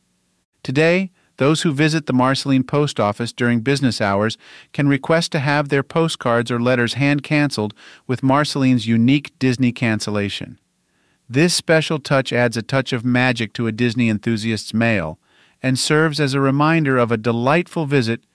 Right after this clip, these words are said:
to a cherished place in Disney history. The Walt Disney Post Office is just one part of the rich tapestry of Disney history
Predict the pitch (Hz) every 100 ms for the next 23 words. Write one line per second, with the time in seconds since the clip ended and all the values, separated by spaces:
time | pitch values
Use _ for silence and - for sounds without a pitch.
0 | _ - 135 123 - 127 127 131 - 143
1 | 117 117 113 107 107 104 101 110 104 -
2 | 50 - _ _ _ _ _ _ _ _
3 | _ 139 156 190 185 165 156 139 160 160
4 | - 110 104 127 123 117 143 - 147 175
5 | 160 - 147 120 110 113 123 156 - -
6 | 143 139 127 - 117 107 101 120 123 117
7 | 139 139 120 120